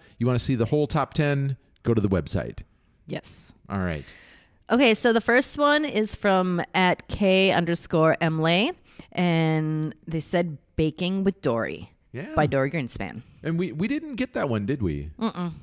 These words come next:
Speaker 1: No. So we, we, that one's still on our, on our list. Um, at Longcore Bakes, uh, said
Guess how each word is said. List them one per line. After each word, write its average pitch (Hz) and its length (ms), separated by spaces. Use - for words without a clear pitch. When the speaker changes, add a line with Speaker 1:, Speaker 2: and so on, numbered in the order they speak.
Speaker 1:
No. 120 480
So 113 160
we, 113 160
we, 123 240
that 127 160
one's 151 180
still 160 240
on 151 140
our, 131 320
on 135 160
our 131 120
list. 131 460
Um, 113 800
at 135 300
Longcore 123 1000
Bakes, 117 760
uh, 104 460
said 95 560